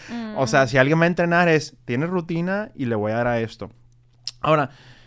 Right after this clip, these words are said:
Speaker 2: este, obviamente mencionas lo de la intimi-, lo de, ¿ah, tú alguna vez fuiste a un gimnasio de mujeres?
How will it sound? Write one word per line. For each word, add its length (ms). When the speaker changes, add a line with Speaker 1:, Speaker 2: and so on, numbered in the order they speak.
Speaker 2:
este, 720
obviamente 420
mencionas 460
lo 120
de 60
la 60
intimi-, 380
lo 220
de, 140
¿ah, 140
tú 160
alguna 220
vez 180
fuiste 540
a 100
un 100
gimnasio 400
de 60
mujeres? 540